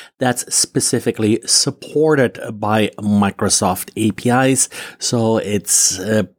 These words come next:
as a result, relatively straightforward to do. Well, uh, Xavier is looking at a specific sample here, and this was a phishing email with an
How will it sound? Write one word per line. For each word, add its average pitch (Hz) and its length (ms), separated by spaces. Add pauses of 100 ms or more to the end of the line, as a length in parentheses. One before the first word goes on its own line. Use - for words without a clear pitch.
(300)
as 151 200
a 214 40
result, 143 540
relatively 135 460
straightforward 104 1040 (100)
to 117 200
do. 147 300 (800)
Well, 180 280
uh, 151 460
Xavier 160 320
is 185 240
looking 214 260
at 180 100
a 160 40
specific 151 420
sample 165 480
here, 135 460
and 135 440 (320)
this 127 240
was 135 260
a 120 200
phishing 185 500
email 160 600
with 120 540
an 117 260